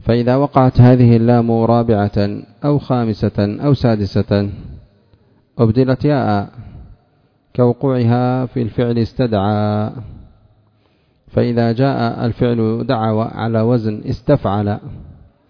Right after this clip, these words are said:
قلت استدعوى، هكذا أم لا؟ استفعل لامه الواو، استدعوى،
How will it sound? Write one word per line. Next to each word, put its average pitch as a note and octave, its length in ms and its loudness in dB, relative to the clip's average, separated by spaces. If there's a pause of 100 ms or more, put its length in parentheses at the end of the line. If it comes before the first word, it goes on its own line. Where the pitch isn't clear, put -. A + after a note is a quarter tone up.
(380)
قلت B2+ 260 2
استدعوى، A2+ 960 0 (1040)
هكذا B2 360 -2
أم G#2+ 140 -4
لا؟ A2 160 -2 (1000)
استفعل A#2 720 -4 (180)
لامه B2+ 640 -2
الواو، B2+ 360 0
استدعوى، A2 1300 -4